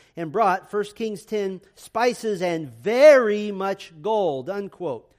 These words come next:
And so they acknowledged him as a king. They secondly acknowledged his worth as God. They acknowledged his worth as God, his deity. They gave frankincense. N-, this is a,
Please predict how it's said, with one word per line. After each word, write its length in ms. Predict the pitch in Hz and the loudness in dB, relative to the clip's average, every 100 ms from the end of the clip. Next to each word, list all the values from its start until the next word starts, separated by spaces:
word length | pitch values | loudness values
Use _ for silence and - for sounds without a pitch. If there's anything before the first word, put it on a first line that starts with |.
| _ _ _ _ _ _ _ _ - | _ _ _ _ _ _ _ _ -20
And 100 | 117 | -10
so 180 | 185 | -6
they 160 | 175 185 | -4 -4
acknowledged 420 | 165 170 175 165 | -4 -4 -4 -6
him 120 | 170 | -10
as 80 | 151 | -10
a 40 | 139 | -10
king. 480 | - 202 190 113 98 _ _ _ _ _ _ _ _ _ _ _ _ _ _ | -8 -6 -6 -10 -20 _ _ _ _ _ _ _ _ _ _ _ _ _ _
They 100 | 170 | -12
secondly 480 | 156 220 214 202 180 | -6 -4 -4 -4 -4
acknowledged 560 | 165 165 175 175 170 - | -4 -4 -4 -4 -6 -8
his 280 | 175 147 180 | -6 -6 -10
worth 680 | 151 165 220 196 120 - - | -10 -4 -2 -2 -6 -18 -10
as 240 | 156 135 | -8 -8
God. 460 | 117 151 180 165 104 - _ _ _ _ _ _ _ _ | -6 -6 -4 -6 -10 -16 _ _ _ _ _ _ _ _
They 100 | 160 | -12
acknowledged 420 | 147 147 202 190 190 | -10 -6 -4 -4 -6
his 160 | 143 | -10
worth 360 | 123 185 202 - | -6 -4 -4 -6
as 160 | 123 | -10
God, 340 | - 160 175 127 | -6 -4 -4 -4
his 180 | 127 104 | -8 -10
deity. 520 | 135 202 202 127 - _ _ | -8 -2 -2 -4 -14 _ _
They 120 | 160 | -8
gave 240 | 143 156 147 | -6 -6 -6
frankincense. 1000 | - 208 220 190 160 - 131 110 - _ _ _ _ _ - | -6 -6 -4 -8 -10 -12 -14 -16 -20 _ _ _ _ _ -20
N-, 200 | 233 233 | -16 -10
this 240 | 233 - | -10 -10
is 180 | 269 208 | -10 -2
a, 340 | 202 160 151 | -2 -2 -6